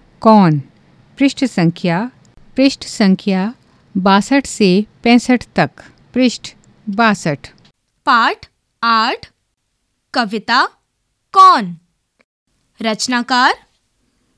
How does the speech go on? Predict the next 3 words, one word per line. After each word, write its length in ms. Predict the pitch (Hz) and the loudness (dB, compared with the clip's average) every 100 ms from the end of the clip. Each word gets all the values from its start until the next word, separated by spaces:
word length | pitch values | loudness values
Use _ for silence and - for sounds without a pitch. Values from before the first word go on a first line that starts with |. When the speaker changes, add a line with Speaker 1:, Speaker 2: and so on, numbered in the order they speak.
| _ | _
Speaker 2:
सोहन 680 | - - 320 370 440 480 339 | -8 -6 -4 -4 -6 -4 -2
लाल 360 | 226 214 269 - _ _ _ - | 0 0 -2 -8 _ _ _ -8
द्विवेदी। 760 | 220 359 392 349 254 233 202 | 0 4 4 4 0 -2 -4